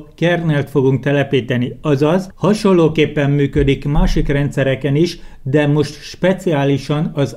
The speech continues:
Arch telepítésre fogok kitérni. Mi a kernel? Az a rendszermag. Akit érdekel, olvasson utána, gyakorlatilag önmaga ez az, ami a lelkét adja a Linux rendszerünknek,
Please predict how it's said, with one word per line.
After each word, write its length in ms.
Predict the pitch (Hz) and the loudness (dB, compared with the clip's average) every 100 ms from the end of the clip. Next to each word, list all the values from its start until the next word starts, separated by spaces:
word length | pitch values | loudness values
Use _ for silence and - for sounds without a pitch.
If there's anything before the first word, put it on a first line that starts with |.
| - | -6
Arch 400 | 160 165 165 - - - | -2 -2 -2 -12 -18 -8
telepítésre 840 | 147 143 143 147 127 156 135 - 135 | -2 0 0 -2 -2 -2 -2 -2 -2
fogok 280 | 143 139 | 0 0
kitérni. 420 | 139 160 143 135 120 - - - | 0 -2 0 -2 -4 -10 -14 -2
Mi 180 | 147 196 | 2 2
a 140 | 165 | 2
kernel? 580 | 160 147 139 135 120 120 | 0 0 0 -2 -4 -6
Az 140 | - 135 | -4 0
a 80 | 139 | 2
rendszermag. 760 | 143 143 147 135 131 127 110 - - - | 2 0 0 0 0 0 -2 -6 -6 -2
Akit 360 | 165 156 156 - | 0 2 2 2
érdekel, 720 | 165 196 175 165 147 151 - | 2 2 0 2 0 -2 -10
olvasson 560 | - 143 165 185 196 190 | -2 2 2 2 2 2
utána, 640 | 175 170 156 151 - - 127 | 2 0 2 2 0 -6 -2
gyakorlatilag 920 | 175 190 196 151 147 147 135 120 - | 0 2 2 2 0 0 -2 -4 -6
önmaga 800 | 156 196 208 170 143 143 143 - - - - | 0 4 4 2 2 0 -2 -14 -20 -20 -6
ez 360 | 139 175 151 - | 0 0 0 -4
az, 460 | - 156 165 165 160 - | -2 2 2 0 -4 -8
ami 400 | 151 139 143 147 - | -2 0 0 -2 0
a 120 | 139 | 0
lelkét 560 | 143 160 160 147 117 | 2 0 0 -2 0
adja 280 | 143 135 131 | 0 0 0
a 60 | 117 | 0
Linux 420 | 135 147 120 - | 0 0 -4 -4
rendszerünknek, 760 | 147 156 160 135 127 123 113 | -2 -2 -2 -2 -2 -2 -6